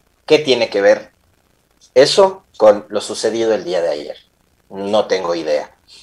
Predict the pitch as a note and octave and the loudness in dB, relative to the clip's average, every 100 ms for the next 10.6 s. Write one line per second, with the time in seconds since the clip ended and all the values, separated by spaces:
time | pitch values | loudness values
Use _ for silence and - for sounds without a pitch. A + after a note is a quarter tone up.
0 | _ _ - A2+ C#3 C#3 B2+ A2 - A2+ | _ _ 2 6 8 8 8 6 4 0
1 | G#2 - F#2+ D#2 D#2+ G2 - C#3 C3 B2+ | 0 0 -2 -2 -4 -4 0 -2 2 2
2 | C#3+ C3 B2 F#3 F#3+ D#3+ - F#2+ D#2+ - | 4 2 2 0 0 -4 -2 -4 -4 -14
3 | - - _ _ _ _ _ _ _ _ | -16 -20 _ _ _ _ _ _ _ _
4 | - C3 C#3+ - B2+ G2 D#2 - A#2 - | -16 -4 -2 -2 -4 -4 -6 -4 -2 2
5 | C#3 C3+ C#3 A#2 G#2 G#2 F#2+ C#3+ D3 D3 | 4 6 8 8 6 2 0 2 4 6
6 | C3+ C3+ - - A#2+ A2+ A#2 G#2+ B2 C3 | 8 8 6 -4 -6 2 4 4 4 2
7 | C3 A#2 - A#2+ C3+ - - D3+ C3+ A2+ | 4 2 4 2 2 -2 2 4 6 4
8 | G2+ F#2 - - - A2 - _ _ _ | 0 -2 0 -2 -6 -16 -20 _ _ _
9 | _ - C#3+ C#3 C3+ C#3 A#2+ - A2 - | _ 0 2 4 6 6 4 0 -2 -2
10 | F#2+ G#2+ - D2 - | -4 -6 -10 -10 -10